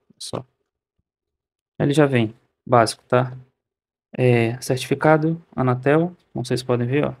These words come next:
Algumas informações, et cetera, instruções.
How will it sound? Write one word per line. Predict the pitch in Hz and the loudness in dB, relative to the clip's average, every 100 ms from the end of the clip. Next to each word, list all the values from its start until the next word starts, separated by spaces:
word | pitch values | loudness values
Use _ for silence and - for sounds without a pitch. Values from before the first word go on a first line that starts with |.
| _ _ _ _ _ _ _ _ _ _ _ _ _ | _ _ _ _ _ _ _ _ _ _ _ _ _
Algumas | 139 135 131 127 | -4 0 2 0
informações, | 127 127 127 127 - 185 185 175 165 | -2 -2 0 -2 2 4 4 2 0
et | 131 127 | -4 -4
cetera, | - 151 151 | 0 0 0
instruções. | 127 127 - - 156 160 165 - | -6 -8 -8 -2 0 0 -2 -12